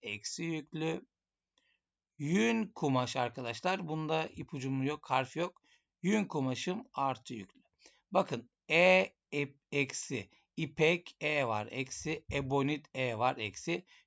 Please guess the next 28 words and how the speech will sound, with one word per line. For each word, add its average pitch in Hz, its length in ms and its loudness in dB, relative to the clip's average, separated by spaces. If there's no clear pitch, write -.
cam 175 540 10
A 147 340 8
var, 113 200 0
artı, 120 600 0
yün, 180 420 4
yün 165 240 0
için 160 260 -6
bir 156 60 -6
ipucum 139 360 -4
yok. 170 280 -4
Ee, 123 200 -2
yün 139 320 0
de 143 140 2
artı 120 400 -2
yüklü 107 240 -12
arkadaşlar. 170 580 -2
Yani 143 160 4
sizler 190 300 4
de 185 60 2
kendi 170 360 2
farklı 165 360 0
bir 147 60 -8
kodlama 147 420 0
yapıp 160 380 -6
bunları 147 380 -2
aklınızda 135 460 -2
tutabilirsiniz 135 360 -8
arkadaşlar. 104 400 -8